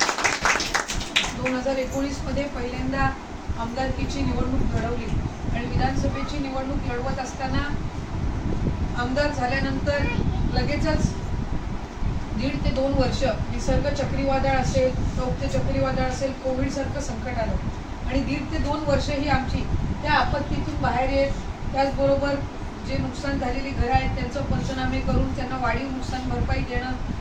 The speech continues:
कोविडसारख्या संकटाला सामोरं जाणं, या सगळ्या परिस्थितीमध्ये गेले. आणि मग या मधल्या दोन तीन वर्षाच्या कालावधीमध्ये कामांना आपण अधिकाधिक गती त्या निमित्ताने देऊ शकतो. आज आपल्या निगडी काठीमधलं सामाजिक सभागृह असेल,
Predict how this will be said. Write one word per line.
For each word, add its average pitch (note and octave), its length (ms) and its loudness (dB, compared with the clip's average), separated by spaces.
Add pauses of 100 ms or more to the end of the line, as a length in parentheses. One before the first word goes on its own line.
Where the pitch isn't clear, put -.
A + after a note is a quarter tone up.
(220)
कोविडसारख्या C4+ 600 0
संकटाला C4 520 -4
सामोरं C4 380 -2
जाणं, B3 260 -4 (440)
या D4 160 0
सगळ्या C#4+ 260 -2
परिस्थितीमध्ये B3+ 760 -2
गेले. - 260 0 (520)
आणि B3+ 100 -2
मग C#4+ 220 0
या D4 120 0 (100)
मधल्या C#4 260 0
दोन C4 280 -2
तीन C#4 260 -2
वर्षाच्या B3+ 420 -2
कालावधीमध्ये A#3 760 -2 (440)
कामांना C#4 420 0
आपण C#4+ 180 -2
अधिकाधिक C4 580 2
गती C4 280 -2
त्या B3+ 160 -2
निमित्ताने B3 380 -2
देऊ A#3 260 -4
शकतो. - 320 -4 (480)
आज B3 160 0
आपल्या C4 280 -4
निगडी C4 280 -4
काठीमधलं C4+ 580 -4
सामाजिक A#3+ 460 -6
सभागृह B3+ 460 -6
असेल, - 500 -6